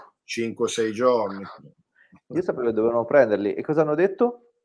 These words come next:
Speaker 1: No, no, la Fed ha detto, ha, diciamo, confermato le attese dei mercati, eh, con, eh, mi sembra due o tre rialzi nel duemilaventidue,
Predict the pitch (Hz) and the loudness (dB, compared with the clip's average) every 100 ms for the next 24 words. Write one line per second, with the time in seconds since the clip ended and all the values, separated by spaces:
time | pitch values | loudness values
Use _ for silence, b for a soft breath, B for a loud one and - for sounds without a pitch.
0 | _ _ - 147 233 196 123 85 78 - | _ _ -12 -4 -2 0 0 -2 -6 2
1 | 127 131 113 104 117 - 107 110 120 113 | 4 4 2 2 0 0 -2 2 4 4
2 | 107 104 101 95 95 123 117 - 123 123 | 4 0 -2 -10 -2 -2 -2 0 0 0
3 | - 123 120 127 147 131 131 117 113 123 | 2 2 4 6 6 6 2 0 0 0
4 | 120 117 117 117 120 - 139 143 131 - | 0 0 -2 -2 -4 -2 2 6 4 2
5 | 110 95 _ _ _ _ _ - 101 98 | -10 -14 _ _ _ _ _ -10 -6 -4
6 | 101 101 92 - 117 127 127 120 113 110 | -2 -4 -6 -2 6 8 8 6 -2 -6
7 | 107 107 107 104 98 98 95 95 98 95 | -4 -4 -6 -8 -16 -18 -16 -16 -14 -8
8 | 117 117 107 95 110 139 135 120 113 - | -6 -4 -4 -4 -2 0 6 6 4 0
9 | 117 117 117 117 123 120 - 113 110 107 | 0 0 2 4 6 4 0 -6 -6 -4
10 | 110 113 113 113 101 117 143 143 147 151 | -4 -2 -2 -4 -6 -2 2 6 6 4
11 | - | -2